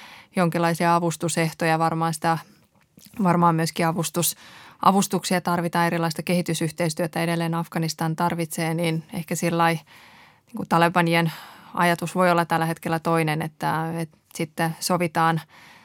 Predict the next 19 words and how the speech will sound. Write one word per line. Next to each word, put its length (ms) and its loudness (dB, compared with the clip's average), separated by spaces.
sovitaan 580 0
niin 220 -2
kuin 180 -6
tarkemmin 640 2
ehdoista 640 0
ja, 380 0
ja 120 -4
muuta, 340 -2
mutta, 380 -2
äh, 1040 0
kyllä 380 4
mä 140 2
uskon, 380 -2
että, 500 2
että 360 -6
niin 240 0
kuin 280 -4
maailman 480 4
kanavia 580 4